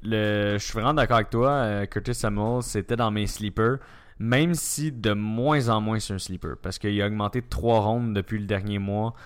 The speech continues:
en, en termes de average draft, euh, position, donc,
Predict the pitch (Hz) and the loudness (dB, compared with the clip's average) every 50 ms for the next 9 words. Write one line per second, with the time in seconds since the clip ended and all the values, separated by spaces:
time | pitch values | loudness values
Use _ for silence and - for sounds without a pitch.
0 | - - - - - 95 98 120 - - 98 98 95 95 - 110 107 104 98 98 | -20 -20 -14 -6 -4 -4 -2 -2 -4 -2 -4 -4 -4 -2 -2 -2 -2 0 -2 -2
1 | 95 95 90 - - 95 95 101 95 98 107 117 104 101 98 98 - - 98 95 | -2 -2 -2 -4 -4 -2 0 -2 -2 -2 -6 -2 -2 0 0 -2 -4 -4 -4 -4
2 | 95 92 - - 104 98 90 98 95 - - 120 135 135 120 107 - - - - | -4 -6 -4 -4 -4 -2 -2 -2 -4 -2 -2 -4 -4 -4 -6 -8 -10 -12 -20 -20
3 | - - _ - 95 92 98 95 95 92 92 | -20 -20 _ -12 -6 -2 -2 -2 -2 -2 -6